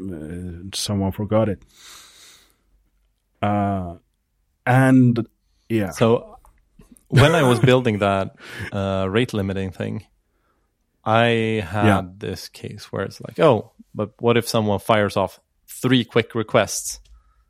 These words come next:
Speaker 2: and the gen server is not up?" Um,
Speaker 1: Oh.
Speaker 2: and the thing you can do then is you can look at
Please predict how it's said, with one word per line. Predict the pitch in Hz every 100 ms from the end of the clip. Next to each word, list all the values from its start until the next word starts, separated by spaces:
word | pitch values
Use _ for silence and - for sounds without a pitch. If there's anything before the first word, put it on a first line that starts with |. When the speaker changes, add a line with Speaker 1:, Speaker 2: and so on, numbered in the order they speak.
| - -
Speaker 2:
and | 107 101 98 95 - - 196
the | 101
gen | 107 123
server | 110 101 92
is | 92 101
not | 95 95 - _ _ -
up?" | - - _ - _ _ _ _ _ _ _ _ _ _ _ _ _ _ _ _ _ -
Um, | 101 95 95 95
Speaker 1:
Oh. | 92 104 120 76 67 - _ _ _ _ _ _ -
Speaker 2:
and | 104 101 98 - _ _
the | _
thing | - 151 143
you |
can | 113 98
do | 123 110
then | 95 - - 107 _ _ _ _ _ -
is | 101 -
you | 101
can | 113 104
look | 101 -
at | 95